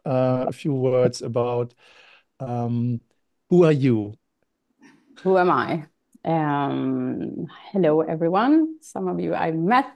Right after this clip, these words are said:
Speaker 2: and some of you I have not yet met. Uh, my name is Susanna, <laughs> but Matt knows me very well as my previous name, Sanna.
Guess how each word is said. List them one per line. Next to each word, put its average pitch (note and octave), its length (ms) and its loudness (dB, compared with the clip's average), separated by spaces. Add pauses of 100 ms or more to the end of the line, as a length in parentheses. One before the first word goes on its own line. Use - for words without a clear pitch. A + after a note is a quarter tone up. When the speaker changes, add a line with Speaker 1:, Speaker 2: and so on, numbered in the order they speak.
(160)
Speaker 2:
and F#3 240 -2
some D#3+ 240 -2
of D3 160 -4
you D#3 180 -6
I - 220 -4
have D#3 240 -6
not D#3 320 -4
yet A3 380 0
met. - 360 -4 (800)
Uh, C#3+ 460 0
my D3 180 2
name E3 220 6
is D#3+ 340 0
Susanna, D#3 800 0
<laughs> - 60 -20 (760)
but F#3+ 300 2
Matt G#3+ 480 4 (400)
knows G3 340 6
me F#3+ 80 6
very F#3 340 6
well F#3 300 8
as F3 220 0
my D#3 120 0
previous D3+ 480 -2
name, C#3+ 220 -4
Sanna. C3 400 -6